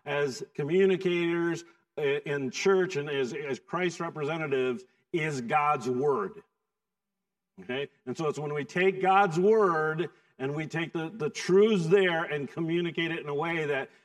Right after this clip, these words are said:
that we can live it in our day in a meaningful way. Anything beyond that is peripheral. All right? And, and, and, and it's unfortunate often people lose that,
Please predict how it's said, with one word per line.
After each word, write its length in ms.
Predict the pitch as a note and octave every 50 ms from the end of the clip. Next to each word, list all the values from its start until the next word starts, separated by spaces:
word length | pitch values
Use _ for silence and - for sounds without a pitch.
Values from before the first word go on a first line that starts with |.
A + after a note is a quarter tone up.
| _ _
that 200 | A2+ B2+ C#3+ D3
we 120 | C#3+ D3+ D3
can 280 | - D3+ D3 C#3 C#3
live 240 | D3 E3 F3 F3 D#3+
it 160 | E3+ D#3+ -
in 180 | E3 D3+ D3+ D3
our 360 | C#3+ C#3 C#3+ D3 D3+ D3 C#3+
day 500 | C3+ B2+ D#3 C#3+ B2+ G2 F#2 F#2+ G2 - _ _ _ _ _ _ _ _ _ _ _ _ _
in 140 | - C#3 C3+
a 100 | C#3 C3+
meaningful 600 | C3 C3 D3 D#3 E3 D#3+ D#3+ C#3 B2 C3 C#3 C#3 C3+
way. 260 | C#3+ C#3 B2 G#2 F2 - - _ _ _ _ _ _ _ _ _ -
Anything 320 | C3+ F3 A3+ B3+ C#4 C4+ A#3+
beyond 420 | A#3+ A3+ A3 A3 A3 G#3+ G3+ G3
that 320 | F#3+ F#3+ F#3 F3+ F#3 F3+
is 320 | - D#3+ D3 C#3+ C3 A2+ -
peripheral. 680 | _ - D3 D3 D3 C#3+ C3 - A2+ G#2+ G2 E2+ - _ _ _ _ _ _ _ _ _ _ _ _ _ _ _ -
All 60 | F#3
right? 280 | F#3+ G#2+ A#2 C#3 D3+ -
And, 160 | - C3 C3
and, 240 | C3 C3 C3 C#3 C3+ -
and, 260 | C3+ B2+ C3 C3 B2+ -
and 220 | C#3 B2 B2 B2
it's 160 | B2 A2+ - D3
unfortunate 680 | D3+ C#3+ B2+ - C#3+ D3+ D3+ C#3+ B2 B2+ B2+ B2+ B2 -
often 400 | B2+ C3 C3 C3 C3 B2+ A#2+ G#2+
people 360 | B2 C3 A#2+ A2+ A#2 A#2 - _ _ _ _ _ _ _ _ _ _ _ -
lose 340 | A2+ A#2+ F#3 C4+ B3+ G3+ E3+
that, 280 | - A#2 - - -